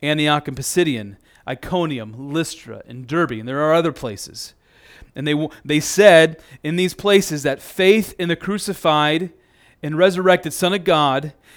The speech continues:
is the only way a person can be saved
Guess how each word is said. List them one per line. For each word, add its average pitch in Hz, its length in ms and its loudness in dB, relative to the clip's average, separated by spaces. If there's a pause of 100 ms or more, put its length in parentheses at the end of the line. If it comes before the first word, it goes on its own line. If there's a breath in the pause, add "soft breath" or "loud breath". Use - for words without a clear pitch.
is 143 160 -6
the 160 180 0
only 214 300 2
way 165 360 4
a 147 60 4
person 180 360 0
can 160 160 -6
be 143 120 -6
saved 160 600 2